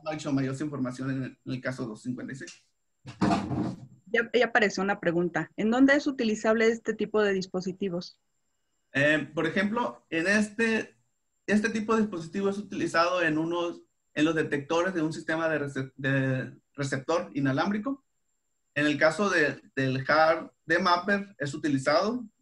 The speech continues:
Speaker 1: eh, ya lo, ya lo he implementado, utilizado en el sistema. En el caso de Soft Decision, eh, en mi, particularmente no lo he utilizado, pero sí lo han,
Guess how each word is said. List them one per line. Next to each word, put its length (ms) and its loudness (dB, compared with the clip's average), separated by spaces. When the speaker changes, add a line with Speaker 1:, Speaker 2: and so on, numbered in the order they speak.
Speaker 1:
eh, 240 -4
ya 140 -6
lo, 320 -2
ya 100 0
lo 80 0
he 40 0
implementado, 920 -2
utilizado 440 0
en 60 2
el 60 0
sistema. 500 -2
En 120 -2
el 120 0
caso 280 2
de 100 2
Soft 260 -2
Decision, 540 -6
eh, 260 2
en 140 0
mi, 100 2
particularmente 800 0
no 80 0
lo 460 -4
he 80 -2
utilizado, 580 0
pero 240 0
sí 460 0
lo 260 0
han, 400 -2